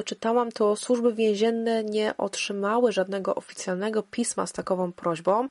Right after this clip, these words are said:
ale wcale by mnie to nie zdziwiło, gdyby Gary faktycznie chciał poślubić Nicole, ale może też z drugiej strony nie chciał jakby złożyć tego,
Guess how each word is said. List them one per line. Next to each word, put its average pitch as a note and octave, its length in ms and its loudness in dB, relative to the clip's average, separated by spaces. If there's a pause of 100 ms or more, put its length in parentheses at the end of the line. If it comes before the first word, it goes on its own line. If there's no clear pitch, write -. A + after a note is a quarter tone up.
(120)
ale C#4+ 220 6
wcale B3 320 2
by G#3+ 180 -2
mnie A3 180 0
to G3+ 360 0
nie G3+ 140 0
zdziwiło, F#3+ 460 2
gdyby G3 280 0
Gary G3 260 2
faktycznie F#3+ 460 -4
chciał F#3 200 -2
poślubić F#3 520 -6
Nicole, F#3 480 2
ale B3+ 280 6 (120)
może A#3 340 2
też - 360 -2 (100)
z - 120 -12
drugiej A3 260 0
strony G#3 520 0 (240)
nie G#3 200 2
chciał G3 300 4 (160)
jakby - 220 0
złożyć G#3+ 380 2
tego, F#3 580 2